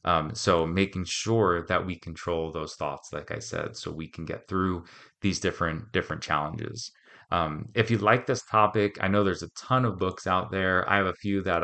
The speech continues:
I've read that I thought were really helpful. Um, so I'll, I'll list them in the show notes, but, um, I'll just list some of them, some of them, uh, of them here. Um, so like I mentioned, Obstacle Away, uh, The Obstacle is the Way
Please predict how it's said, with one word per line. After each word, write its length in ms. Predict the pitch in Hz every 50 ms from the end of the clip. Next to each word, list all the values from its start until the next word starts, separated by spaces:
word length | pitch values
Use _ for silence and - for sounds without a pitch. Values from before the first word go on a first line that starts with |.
| - -
I've 240 | 92 92 87 87 87
read 380 | 90 87 87 87 87 85 87 85 - -
that 180 | 92 87 82 85
I 60 | 87
thought 260 | - 92 85 - -
were 120 | 90 87
really 240 | 82 85 85 80 82
helpful. 560 | 80 85 85 85 - - - 82 80 80 80 - - - - - _ -
Um, 280 | - 85 82 80 82 80
so 240 | - - - 90 85
I'll, 240 | 85 95 107 101 -
I'll 160 | 113 117 123
list 260 | 123 123 123 123 -
them 120 | - 120 110
in 100 | 104 98
the 100 | 95 87
show 280 | - - 98 95 92
notes, 320 | 92 92 90 92 92 - -
but, 320 | - 87 82 82 80 80
um, 240 | 82 82 82 80 80 -
I'll 100 | - 80
just 180 | 85 80 - -
list 220 | 85 82 - -
some 160 | - 87 85
of 100 | 82 82
them, 300 | 80 80 80 78 76 80 _ _ _ _ _ _ _
some 200 | - - 120 120
of 80 | 104 98
them, 160 | 90 85 82 - _ _ _ _ _ -
uh, 60 | 85
of 420 | 82 80 80 - 80 80 82 82
them 160 | 82 82 80 80 -
here. 420 | - 107 98 98 98 98 98 - - - - - - - - - - -
Um, 540 | - 90 90 90 87 82 82 80 82 85 - _ _ _ _ _ _ _ _ _ _ _ -
so 180 | - - 113 110
like 180 | 101 95 92
I 60 | 95 92
mentioned, 560 | 95 90 90 87 - 92 90 87 90 87 87 - - -
Obstacle 500 | - 80 82 - - - - - 87 85
Away, 420 | 82 82 82 80 82 80 80 80 _ -
uh, 140 | - 95 90
The 140 | 87 113 92
Obstacle 480 | - 98 98 98 - - 98 98 98 95
is 160 | - 90 85
the 100 | - 87
Way 360 | 82 85 82 85 85 82 82